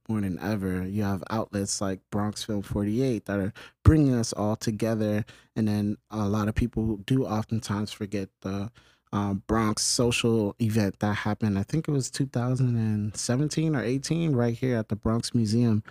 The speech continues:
constantly trying to bring us together. And now more than ever, we are expressing ourselves through a lens because it's more accessible. People could get those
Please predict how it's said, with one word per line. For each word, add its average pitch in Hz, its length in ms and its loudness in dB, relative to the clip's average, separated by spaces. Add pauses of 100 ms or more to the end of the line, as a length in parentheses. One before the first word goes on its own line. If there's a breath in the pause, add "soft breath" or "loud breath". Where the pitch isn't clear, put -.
(640 loud breath)
constantly 170 500 2
trying 143 320 0
to 123 100 0
bring 123 260 0
us - 160 -4
together. 107 560 -2 (360 soft breath)
And 110 380 0 (1160)
now 139 300 2
more 160 180 4
than 139 160 2
ever, 131 280 2
we 123 180 0
are 110 160 0
expressing 110 540 -2
ourselves 98 560 -2
through 92 220 -4
a - 20 -2
lens 98 480 -4 (440 loud breath)
because 143 880 0 (680)
it's - 200 -6
more 120 240 2
accessible. - 800 -4
People 123 320 -2
could 139 280 0
get 117 220 -2
those 98 400 0